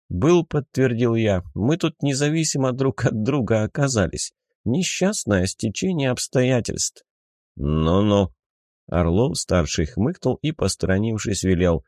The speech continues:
«На выход, стечение». Уговаривать не пришлось. А во дворе меня тоже встречали. Мрачная фигура Еремея выделялась на фоне стриженных кустов и аккуратных лужаек,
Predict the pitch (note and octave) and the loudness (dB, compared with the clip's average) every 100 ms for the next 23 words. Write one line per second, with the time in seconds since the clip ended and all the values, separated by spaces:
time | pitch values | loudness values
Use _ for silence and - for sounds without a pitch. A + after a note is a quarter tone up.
0 | _ _ _ - - D2 E2+ G#2 C3 B2 | _ _ _ -12 -4 0 2 4 4 2
1 | - D#2+ - _ - - - - F2 - | 2 0 -2 _ -6 -4 -4 -2 -2 -2
2 | - E2+ C#2 A#1+ G1+ G1+ _ _ _ _ | 0 2 2 -2 -6 -8 _ _ _ _
3 | _ _ _ _ _ _ _ _ _ _ | _ _ _ _ _ _ _ _ _ _
4 | _ _ _ _ C4 A#3+ A2 C3 E3 D3 | _ _ _ _ -4 0 2 2 2 2
5 | C3 B2 B2+ G#2 F#2 - C#2 G1+ - - | 2 2 0 2 0 0 -4 -4 -10 -12
6 | _ _ _ - F#2 F#2 E2 C3 A#3+ A#2 | _ _ _ 0 2 2 2 0 2 0
7 | G2 G2 _ _ - F3+ E3 D#3 - B2+ | 0 -2 _ _ 0 2 2 -4 -4 -4
8 | C#3+ - A2 G#2+ G2 - _ _ _ - | -4 0 2 4 2 -2 _ _ _ -4
9 | G2 F#2+ E3 - F#2+ F#2 F#2 G2+ F#2+ G2+ | 0 2 0 -2 2 2 2 0 2 2
10 | F#2 E2 F2 D#2+ E2 C#3+ B2 G2 G2+ G2 | 2 2 2 0 0 0 2 2 2 2
11 | A2+ A2 F#2 G2 F2+ A2+ G#2+ F2+ - F#2+ | 2 2 2 0 0 0 2 0 -2 0
12 | G2 F#2 E2 - F2+ F2 - C3+ C3+ A#2 | 0 2 -2 -2 -2 -2 -2 0 2 2
13 | G#2 - E2+ F#2+ G2 - F2+ - F2 E2 | 0 -2 0 2 0 0 -4 -2 -2 0
14 | G#2 C3 A#2+ - | 0 0 0 -4